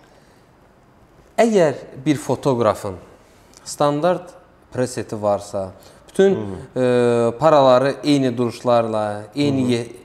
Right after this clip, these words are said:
Speaker 1: otellərdə, eyni tərzdə
Speaker 2: Hı.
Speaker 1: çəkirsə, iki ay yarımdan sonra köməkçi olub texnikanı öyrənən tələbədən sənin fərqin nə olacaq?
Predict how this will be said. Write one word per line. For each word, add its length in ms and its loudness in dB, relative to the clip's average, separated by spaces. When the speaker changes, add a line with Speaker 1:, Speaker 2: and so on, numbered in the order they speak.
Speaker 1:
otellərdə, 800 2
eyni 300 2
tərzdə 520 0
Speaker 2:
Hı. 60 -12
Speaker 1:
çəkirsə, 580 -2
iki 220 0
ay 120 6
yarımdan 440 4
sonra 500 0
köməkçi 440 -2
olub 320 -2
texnikanı 600 -2
öyrənən 640 -2
tələbədən 580 0
sənin 320 -4
fərqin 380 -4
nə 140 -6
olacaq? 260 -12